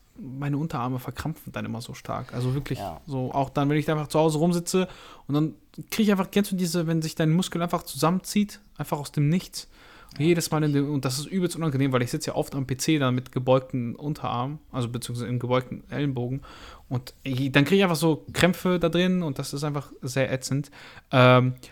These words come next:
Speaker 1: insgesamt finde ich auch Hammer Curls sind eine gute Intensitätstechnik und das hört sich jetzt vielleicht nicht so sinnig an, aber wenn ich's dir erkläre,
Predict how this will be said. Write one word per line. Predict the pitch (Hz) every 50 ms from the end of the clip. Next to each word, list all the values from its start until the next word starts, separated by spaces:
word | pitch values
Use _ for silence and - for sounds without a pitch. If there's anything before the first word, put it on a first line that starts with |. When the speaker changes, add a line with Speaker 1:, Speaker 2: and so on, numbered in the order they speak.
| -
Speaker 1:
insgesamt | - 147 - - 151 165 170 - -
finde | 190 190
ich | - 180
auch | 160 156
Hammer | 156 175 185 185 175
Curls | - - 156 160 175 202 226 247 240 - - - - - -
sind | 147 131 143 175 190 - - - -
eine | - 117 131 160 147
gute | - - 185 240 - 196
Intensitätstechnik | 185 180 190 196 214 202 175 147 139 131 - 185 220 220 - - - 127 127 - - 160 - -
und | 131 127
das | 131 131 -
hört | 160 156
sich | 156 143
jetzt | 156 151 -
vielleicht | - - 143 143 143 -
nicht | 160 156 -
so | - 151 143 143 143 - - - -
sinnig | - - 151 151 151 - 143
an, | 156 180
aber | 180 160 147 139 139 - - -
wenn | - 139 143
ich's | 139 -
dir | -
erkläre, | 139 131 - 151 156 165 190 196